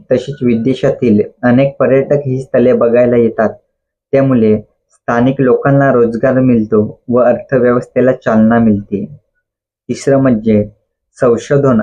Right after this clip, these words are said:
आणि अभ्यासासाठी संधी. जागतिक वारसा स्थळे ऐतिहासिक व वैज्ञानिक संशोधनासाठी महत्त्वाचे ठरतात, ज्यामुळे नवीन गोष्टी शिकायला मिळतात.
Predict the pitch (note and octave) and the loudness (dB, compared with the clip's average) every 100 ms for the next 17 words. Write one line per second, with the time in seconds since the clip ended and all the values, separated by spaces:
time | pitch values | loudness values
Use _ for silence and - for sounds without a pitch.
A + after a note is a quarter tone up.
0 | G2+ A#2+ C3 B2+ A#2 A#2+ C3 C3+ - C#3 | -2 0 0 0 0 0 -2 -2 -2 -4
1 | - B2 - C3 - A#2+ A2 G#2 G2+ - | -2 -4 -2 -4 -2 0 2 2 -2 -10
2 | _ _ _ _ - A#2 A2+ - D3+ D3 | _ _ _ _ -6 -2 -2 -2 -6 -2
3 | B2+ A#2+ - C#3 C#3 - A2+ A2 G2+ - | -2 -2 -2 -4 -2 -2 2 2 0 -4
4 | _ _ _ _ A#2+ - - C#3 C#3 C#3+ | _ _ _ _ -4 -2 0 -2 -2 -4
5 | - - C3+ C3 C3 A#2 A#2+ A#2 B2 B2+ | -4 -6 -2 2 2 2 0 0 0 0
6 | C#3+ C#3+ C3 A2+ - B2 C3 C3 C3+ B2 | 0 -2 -2 -2 -2 -4 -2 -2 -2 -2
7 | B2+ C3 A#2 B2 C3 B2 B2 C3+ - A#2+ | 0 0 2 0 -2 -2 0 -2 -2 -4
8 | A2 G#2+ G2+ - _ _ _ _ A#2+ C3 | -4 -6 -6 -10 _ _ _ _ -4 0
9 | C3 C#3+ C#3 B2 A#2+ C3+ B2+ B2 - - | 2 2 2 2 2 2 0 -2 -2 -6
10 | - - A#2+ A#2 B2 A#2 G#2 G#2+ | -4 -2 0 2 2 2 0 -4